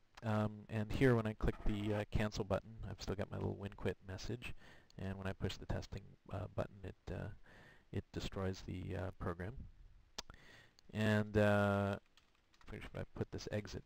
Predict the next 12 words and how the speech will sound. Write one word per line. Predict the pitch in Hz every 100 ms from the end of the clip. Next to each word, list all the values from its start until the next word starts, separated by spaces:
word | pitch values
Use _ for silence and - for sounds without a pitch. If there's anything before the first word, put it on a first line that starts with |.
| -
back | 104 107 -
in | 104
here, | 98 95 98 127 - _ _ _ - - - 101
then | 98
when | 95 92
I, | 92 95
uh, | 92 98 -
hit | - 95 -
the | 92 92
cancel | 95 101 98 95
button, | 92 - 87 - - - - - - - -
um, | 90 90